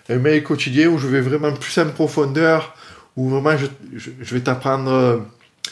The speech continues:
si tu es intéressé par le, le vêtement masculin, savoir comment il peut t'aider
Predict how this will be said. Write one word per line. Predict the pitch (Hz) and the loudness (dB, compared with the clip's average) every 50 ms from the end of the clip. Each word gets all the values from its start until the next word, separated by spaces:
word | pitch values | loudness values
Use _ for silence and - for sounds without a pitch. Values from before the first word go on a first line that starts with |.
| - - - _ | -14 -16 -20 _
si | - - - 131 123 | -8 -6 -6 -2 0
tu | - 139 | 0 0
es | |
intéressé | 131 123 120 - - 131 123 - 143 135 | 0 0 0 2 2 2 2 2 0 0
par | 135 135 120 120 | 2 2 2 2
le, | 120 117 117 117 113 | 4 4 4 4 2
le | 113 113 | 2 2
vêtement | 113 120 120 - 127 120 123 123 | 0 0 -2 -2 -4 -6 -4 -4
masculin, | 123 127 127 123 - - 127 139 151 151 147 | -4 -4 -6 -6 -4 -4 -2 -2 -2 -2 -4
savoir | 131 - 135 117 120 117 117 - - | -4 -2 -2 0 -2 -2 -6 -8 -6
comment | - 147 127 127 | -6 -4 -4 -2
il | 131 131 127 | -4 -4 -6
peut | 123 - 131 127 | -6 -6 -6 -4
t'aider | 131 143 139 131 123 123 139 147 151 147 | -2 -2 -2 0 0 0 0 0 0 -2